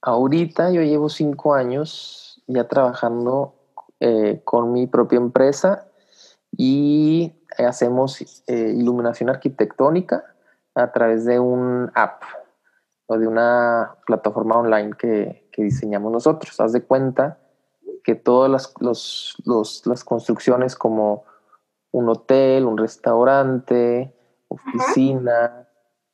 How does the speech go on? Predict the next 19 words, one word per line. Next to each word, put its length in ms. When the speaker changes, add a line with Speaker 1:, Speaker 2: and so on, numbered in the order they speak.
Speaker 1:
todo 120
lo 160
que 160
es 100
construcción 580
nueva 260
y 40
necesita 480
iluminación, 680
necesitan 420
luces, 640
Speaker 2:
Sí. 260
Speaker 1:
este, 320
nosotros 480
les 80
decimos 640
qué 140
luces 340
necesitan 720